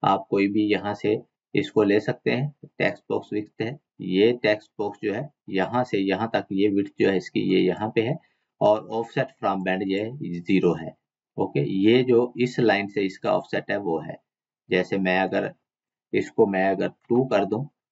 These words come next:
ओके, मैं इसको अप्लाई करके ओके करूं, ओके करूं और यहाँ पे अप्लाई करूं, तो यहाँ पे आप लोग देख सकते हैं, यहाँ पे ये एक गैप क्रिएट हुआ है।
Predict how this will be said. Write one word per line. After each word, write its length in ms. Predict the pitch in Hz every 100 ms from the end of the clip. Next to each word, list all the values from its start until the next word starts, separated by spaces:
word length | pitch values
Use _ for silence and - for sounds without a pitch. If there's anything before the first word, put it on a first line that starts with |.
| _ _ -
ओके, 300 | 98 - -
मैं 240 | 107 95
इसको 260 | 95 - 95
अप्लाई 300 | 87 98 101
करके 320 | 101 104 -
ओके 220 | 101 -
करूं, 300 | 110 110 131 147 _ _ _
ओके 280 | 101 92 120
करूं 280 | 123 117 151 - _ _ -
और 300 | 95 95 101
यहाँ 160 | 98
पे 100 | 110
अप्लाई 320 | 110 - 107 107
करूं, 240 | 113 113
तो 100 | 113
यहाँ 240 | 107 101
पे 120 | 110 107
आप 180 | 95
लोग 160 | - 147
देख 140 | 101
सकते 260 | 90 104 117
हैं, 80 | 113
यहाँ 200 | 95 95
पे 120 | 107
ये 220 | 98 101
एक 80 | 92
गैप 300 | 104 95 90
क्रिएट 460 | 87 - 87 82 82
हुआ 200 | 87 82
है। 120 | 85